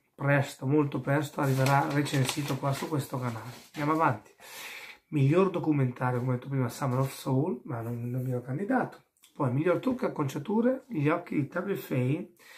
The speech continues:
E qui avevo, io avevo pronosticato Dune, invece ha vinto Gli occhi di Tammy Faye, che da come hanno conciato Jessica Chastain a fare Tammy Faye, direi che è strameritato.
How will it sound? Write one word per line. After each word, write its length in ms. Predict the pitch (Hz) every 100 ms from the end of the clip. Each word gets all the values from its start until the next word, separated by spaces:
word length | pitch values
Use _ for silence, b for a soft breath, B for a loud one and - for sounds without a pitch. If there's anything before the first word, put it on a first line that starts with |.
| B B _
E 120 | 143
qui 200 | 131 180
avevo, 320 | 160 156 143 185
io 200 | 151 143
avevo 200 | 139 131
pronosticato 840 | 143 139 - 156 151 135 - -
Dune, 500 | 151 123 123 135 -
invece 380 | 147 131 120 160
ha 40 |
vinto 360 | 123 127 131 -
Gli 100 | 131
occhi 260 | - -
di 60 | 156
Tammy 240 | 147 175
Faye, 460 | 196 - 135 147 - B B B B B
che 160 | - 156
da 120 | 135
come 400 | - 151 139 -
hanno 360 | - 131 131 - _
conciato 520 | 143 135 - 139 139
Jessica 500 | 123 139 - 139 131
Chastain 680 | - 131 - - 127 123 123
a 80 |
fare 300 | 117 143 123
Tammy 260 | 117 143 160
Faye, 320 | - 135 123
direi 340 | 127 139 127 143
che 180 | 147
è 20 | 139
strameritato. 1080 | - - 147 160 151 123 123 139 113 -